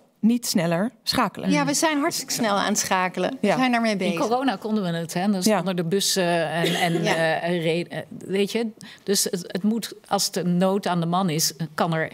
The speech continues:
Speaker 3: heel veel meer,
Speaker 2: Ja.
Speaker 3: zonder dat het, dat het verplicht wordt. Ja.
Speaker 2: Maar ik denk dat
Speaker 3: Ja.
Speaker 2: scholen, dat, dat wel echt, dat, dat kun je niet ineens zeggen: "Dat gaan we nu met z'n allen doen." Want ik denk dat het draagvlak daarvoor ook moet groeien.
Speaker 1: Ja, maar je hoort, ik
Speaker 2: Alleen,
Speaker 1: hoor ook
Speaker 2: je
Speaker 1: wel,
Speaker 2: kan
Speaker 1: in
Speaker 2: wel
Speaker 1: corona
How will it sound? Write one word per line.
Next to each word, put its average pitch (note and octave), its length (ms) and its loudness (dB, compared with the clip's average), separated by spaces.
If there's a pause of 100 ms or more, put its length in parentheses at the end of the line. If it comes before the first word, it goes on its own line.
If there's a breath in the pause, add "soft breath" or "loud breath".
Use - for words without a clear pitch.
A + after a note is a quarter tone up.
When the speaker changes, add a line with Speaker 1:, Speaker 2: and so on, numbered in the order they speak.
Speaker 3:
heel F3+ 200 2
veel D#3+ 180 -4
meer, F3 300 2
Speaker 2:
Ja. F3+ 80 -4 (360 loud breath)
Speaker 3:
zonder F3+ 440 2
dat E3+ 160 -4
het, - 220 -8 (200)
dat D#3+ 340 -4
het D3 220 -6 (100)
verplicht - 720 -4 (280)
wordt. - 360 -4 (140)
Ja. D#3+ 180 -2 (500 loud breath)
Speaker 2:
Maar G#3 100 0
ik G3+ 60 -2
denk A#3 140 0
dat G#3+ 80 2
Speaker 3:
Ja. D3+ 140 -2
Speaker 2:
scholen, D4 380 2
dat, A#3 120 -2
dat A3 180 -2
wel G3 100 -2
echt, - 280 -6
dat, G3+ 100 -4 (100)
dat A3 140 -2
kun - 120 -2
je A#3+ 60 2
niet G3+ 160 0
ineens F#3 320 -2
zeggen: F#3 200 -4
"Dat F3 100 -4
gaan F3+ 180 -2
we F3+ 60 0
nu F3+ 100 2
met F3 140 0
z'n - 100 -4
allen E3+ 300 0
doen." F3 180 -2
Want F3 120 -2
ik G3 120 -2
denk A3 180 0
dat G#3 80 2
het F3+ 100 -6
draagvlak G#3+ 540 -2 (400 loud breath)
daarvoor G3 320 -2
ook G3 140 -2
moet G3 140 -2
groeien. F#3+ 500 0
Speaker 1:
Ja, E3+ 60 2
maar F3 120 4
je F#3+ 60 4
hoort, G3+ 220 2
ik G3 60 0
Speaker 2:
Alleen, G#3 180 0
Speaker 1:
hoor G3+ 100 2
ook A#3 120 2
Speaker 2:
je A3 60 -2
Speaker 1:
wel, G3 80 2
Speaker 2:
kan A3 100 0
Speaker 1:
in A3 60 0
Speaker 2:
wel F#3 120 2
Speaker 1:
corona A3 140 2